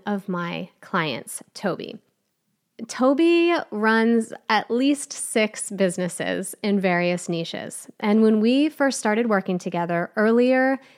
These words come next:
this year in twenty twenty-two, his main struggle at the time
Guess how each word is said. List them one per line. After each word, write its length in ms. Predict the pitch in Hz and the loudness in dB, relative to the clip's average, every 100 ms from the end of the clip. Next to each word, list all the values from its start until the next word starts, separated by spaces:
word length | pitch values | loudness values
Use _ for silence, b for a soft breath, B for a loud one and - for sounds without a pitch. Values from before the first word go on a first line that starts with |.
| - | -2
this 200 | 233 233 | -2 0
year 220 | 196 180 | -2 -2
in 160 | - 196 | -2 -4
twenty 300 | - 180 185 | -2 -2 -2
twenty-two, 680 | - 226 254 - 165 170 180 _ _ B B B B - | 0 0 0 -2 -2 -4 -8 _ _ B B B B 0
his 180 | 254 | 2
main 360 | 240 226 269 320 | 4 6 6 4
struggle 500 | - 330 311 320 320 | 2 0 2 2 2
at 200 | - 226 | 0 -2
the 80 | 262 | -4
time 640 | 311 - 180 170 175 214 | -6 -4 -2 -2 -2 -2